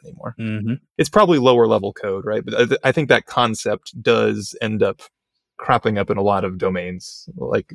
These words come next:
Speaker 1: pretty frequently.
Speaker 2: Definitely. I wanna make sure this thing is closed. I wanna make sure this resource is disposed of. And, eh, it's just gonna make things a lot safer, I think, and hopefully be really nice to use.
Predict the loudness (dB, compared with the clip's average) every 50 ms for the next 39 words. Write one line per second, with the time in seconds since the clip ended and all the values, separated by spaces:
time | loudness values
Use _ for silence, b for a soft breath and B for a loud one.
0 | -12 -2 0 0 0 0 -6 -12 -16 -12 -10 -8 -8 -8 -10 _ 0 2 2 2
1 | 2 0 -2 0 2 2 4 4 4 4 2 2 2 2 2 0 0 -2 -2 -2
2 | -2 -2 -2 -4 -4 -4 -2 -2 -2 -4 -4 -2 0 2 2 0 -2 -4 -6 -6
3 | -6 -6 -6 -4 -2 -2 -2 -4 -4 -6 -4 -6 -6 -4 -2 -2 -2 -2 -4 -6
4 | -6 -8 -10 -6 -4 -4 -2 -2 0 2 2 4 4 2 0 0 -4 -6 -6 -6
5 | -10 -12 -14 B B B B B B B B -2 0 0 2 2 2 2 2 0
6 | -2 -4 -10 _ _ _ -2 0 0 0 0 -2 -2 -4 -4 0 0 0 2 2
7 | 0 -2 -4 -6 -6 -6 -4 -4 -6 -6 -6 -6 -4 -4 -4 -4 -4 -6 -6 -8
8 | -6 -8 -8 -8 -8 -10 -8 -4 0 0 2 2 0 2 2 0 2 2 0 0
9 | 0 -2 -2 -2 -4 -4 -4 -6 -4 -4 -2 -2 -2 -4